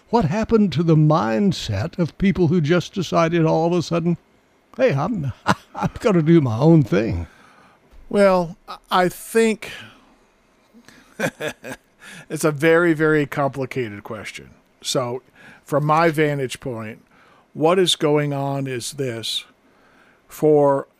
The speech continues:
Speaker 2: a long, long, long time, our leaders paid allegiance to the rule of law. There was, um, a,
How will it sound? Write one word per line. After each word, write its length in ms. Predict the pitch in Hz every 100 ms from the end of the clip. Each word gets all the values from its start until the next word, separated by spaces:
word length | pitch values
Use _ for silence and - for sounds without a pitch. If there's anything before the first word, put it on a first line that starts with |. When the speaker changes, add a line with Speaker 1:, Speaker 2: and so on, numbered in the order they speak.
| -
Speaker 2:
a 140 | 135
long, 520 | 127 147 170 180 170
long, 400 | 147 151 147 143
long 360 | 139 139 139 135
time, 800 | - - 147 117 107 107 123 113 _ _ _ _ _ _
our 320 | 143 147 156 147
leaders 1000 | 139 143 165 165 127 117 107 107 - - _ _ _ _ _ _ _ _ _ _ _
paid 300 | - 165 160
allegiance 640 | 147 135 151 151 147 127 -
to 180 | - 139
the 120 | 127
rule 340 | 127 131 123
of 100 | 113
law. 440 | 110 104 98 92 - _ _ _ _ _ _ _ _ _ _ _ _
There 240 | - 147 151
was, 640 | 147 151 143 139 131 - - _ _ _ _ _ _ _ _ _ -
um, 480 | 139 123 117 117 120 - - - - -
a, 140 | 135